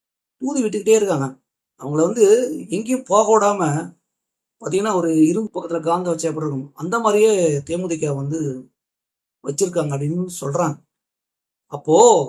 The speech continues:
பாமக முடிவெடுக்கும் பொழுது இரண்டாக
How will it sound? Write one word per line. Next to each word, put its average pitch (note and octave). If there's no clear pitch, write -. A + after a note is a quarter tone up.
பாமக G3+
முடிவெடுக்கும் F3
பொழுது D3+
இரண்டாக G3+